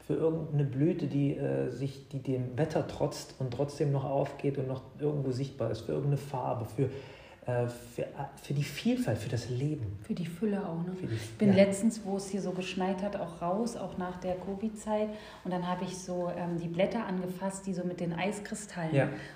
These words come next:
Speaker 2: waren. Und es war alles so bedeckt mit diesen Kristallen. Und dann dachte ich so, oh,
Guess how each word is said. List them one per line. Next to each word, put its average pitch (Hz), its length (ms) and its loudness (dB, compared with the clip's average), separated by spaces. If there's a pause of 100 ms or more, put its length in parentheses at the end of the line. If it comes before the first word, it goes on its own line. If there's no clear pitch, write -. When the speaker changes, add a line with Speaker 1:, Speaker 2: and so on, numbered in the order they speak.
Speaker 2:
waren. 170 180 4
Und 170 100 2
es - 160 -6
war 170 100 0
alles 202 320 2
so 202 100 0
bedeckt 185 520 0
mit 170 140 2
diesen 175 240 0
Kristallen. 190 720 0
Und 165 80 0
dann 160 100 0
dachte 165 200 -2
ich - 100 -10
so, 180 100 -6
oh, 170 200 0